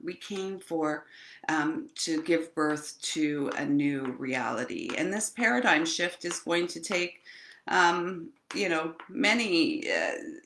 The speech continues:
generations. It's gonna take many generations. We are just the beginning. And, and, you know, it's been going on for probably,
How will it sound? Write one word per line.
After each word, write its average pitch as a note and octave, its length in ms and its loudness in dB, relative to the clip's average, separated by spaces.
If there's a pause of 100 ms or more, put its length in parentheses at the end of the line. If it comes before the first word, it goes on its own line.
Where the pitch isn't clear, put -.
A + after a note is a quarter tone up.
(240)
generations. F3 1200 4
It's D#3+ 160 -4
gonna G3 180 -2
take E3+ 280 -4
many F3+ 300 0
generations. C3+ 840 -2
We E3+ 180 4
are E3 200 6
just - 380 -6
the F3 60 0
beginning. D#3+ 800 0
And, D3+ 240 2
and, E3 400 2
you F3 140 -2
know, D#3+ 160 0
it's E3 140 -4
been F3+ 180 -4
going E3+ 300 2
on D#3 340 0 (580)
for C#3+ 680 4
probably, D#3+ 800 0